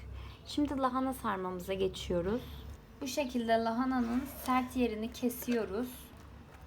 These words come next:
Bu şekilde.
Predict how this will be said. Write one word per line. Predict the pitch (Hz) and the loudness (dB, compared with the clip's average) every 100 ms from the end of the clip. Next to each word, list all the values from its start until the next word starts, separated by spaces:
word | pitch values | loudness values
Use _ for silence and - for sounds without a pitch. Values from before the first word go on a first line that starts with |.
| - - - - - - - - - - - - - 226 | -14 -16 -16 -18 -8 -8 -8 -16 -18 -18 -18 -18 -14 -10
Bu | |
şekilde. | - 214 - 190 175 180 202 | -8 -8 -8 -10 -10 -8 -6